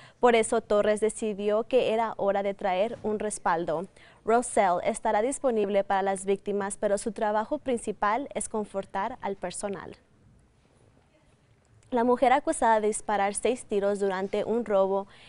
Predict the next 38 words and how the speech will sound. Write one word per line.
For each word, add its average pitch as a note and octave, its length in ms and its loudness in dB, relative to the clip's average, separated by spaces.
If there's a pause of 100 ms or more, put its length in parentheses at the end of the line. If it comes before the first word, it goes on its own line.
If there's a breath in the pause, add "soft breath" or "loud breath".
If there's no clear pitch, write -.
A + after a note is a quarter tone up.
(160 loud breath)
en A3+ 180 2
un B3 220 4
Walmart G#3 380 0
de A3 40 2
Albuquerque A3 640 2
ha A#3 140 0
sido A#3+ 300 2
arrestada G3+ 600 -2
en F#3+ 180 -2
Oklahoma. F3+ 760 -4 (260 loud breath)
La G3+ 120 0
policía A3+ 440 4
dice A3 300 -2
que G#3+ 160 0
Brianna G3+ 480 -2
García G#3+ 440 0
abrió G#3 360 0
fuego G#3 360 0
después G#3 440 -2
de B3 100 0
que A3+ 140 -2
la G3+ 80 0
atraparon F#3+ 680 -2
robando G3+ 540 -2
en A#3+ 140 -2
Walmart F#3 500 -4
cerca G3+ 400 -2
de G#3+ 100 -2
San G3+ 220 -6
Mateo G#3+ 420 -2
y G3+ 120 -4
la F#3+ 120 -2
I F#3 80 -6
cuarenta. F#3 600 -6 (520 loud breath)
El G#3+ 140 4
primero G3+ 400 4
de G3 100 2
febrero, F#3 540 0